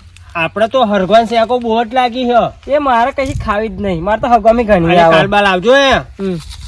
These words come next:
Speaker 1: હરગવાન શેકો તમે જો ને તો લોચા લાગી છે.
Speaker 2: પણ આ તમે બધી ઘોર ચોફેર વાતો કરો, એક વાત ઉપર આવો ને, શું કરવા આયા તમે?
Speaker 1: હું જતો તો અહીં ગાડી લઈને,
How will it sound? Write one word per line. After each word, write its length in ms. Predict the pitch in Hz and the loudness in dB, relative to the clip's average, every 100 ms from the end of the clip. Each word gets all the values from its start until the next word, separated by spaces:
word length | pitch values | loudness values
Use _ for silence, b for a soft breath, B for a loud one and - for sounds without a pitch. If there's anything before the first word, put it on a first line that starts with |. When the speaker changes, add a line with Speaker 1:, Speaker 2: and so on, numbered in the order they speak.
| - - - | -18 -20 -8
Speaker 1:
હરગવાન 400 | 165 170 185 214 | -2 0 2 0
શેકો 360 | 202 202 190 220 | 2 0 -2 -4
તમે 320 | 196 202 214 | -2 -2 -2
જો 180 | 208 233 | 0 0
ને 120 | 254 | 0
તો 280 | 240 262 269 | -2 0 0
લોચા 640 | 269 208 190 202 - 262 262 | -2 -2 -2 -2 -2 -2 0
લાગી 420 | 233 208 208 190 | 0 0 0 -2
છે. 180 | 156 123 | -4 -4
Speaker 2:
પણ 180 | 285 | -4
આ 100 | 311 | -4
તમે 300 | 320 311 330 | -4 -4 -2
બધી 760 | 339 269 190 220 349 339 330 320 | -2 -2 -2 -4 -4 -4 -6 -8
ઘોર 260 | 214 240 285 | -2 0 2
ચોફેર 340 | 285 262 294 | 0 -2 0
વાતો 260 | 285 262 269 | 0 0 -2
કરો, 220 | 294 294 | -2 2
એક 180 | 285 277 | 2 2
વાત 220 | 269 269 | -2 -2
ઉપર 160 | 254 | -2
આવો 200 | 285 294 | 2 4
ને, 100 | 349 | 4
શું 240 | 294 262 269 | 2 -2 -2
કરવા 240 | 269 254 | -2 -2
આયા 160 | 247 240 | 0 -2
તમે? 260 | 240 240 254 _ _ _ _ _ | -4 -10 -14 _ _ _ _ _
Speaker 1:
હું 200 | 143 160 | -14 -10
જતો 300 | 170 196 247 | -8 -4 -4
તો 200 | 226 220 | -2 -2
અહીં 180 | 196 185 | 0 0
ગાડી 260 | 180 175 170 | -2 -2 -4
લઈને, 280 | 175 170 | -4 -6